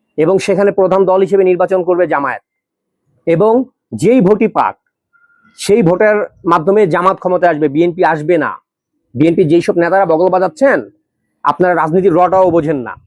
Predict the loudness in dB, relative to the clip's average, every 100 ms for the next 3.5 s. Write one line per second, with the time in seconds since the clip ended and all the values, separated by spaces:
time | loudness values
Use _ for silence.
0 | _ -10 -4 -2 0 0 0 0 0 -2
1 | -2 -2 0 0 0 0 0 0 -2 -2
2 | 0 0 -2 -2 -4 -6 -6 -4 -2 -2
3 | -4 -14 -20 -20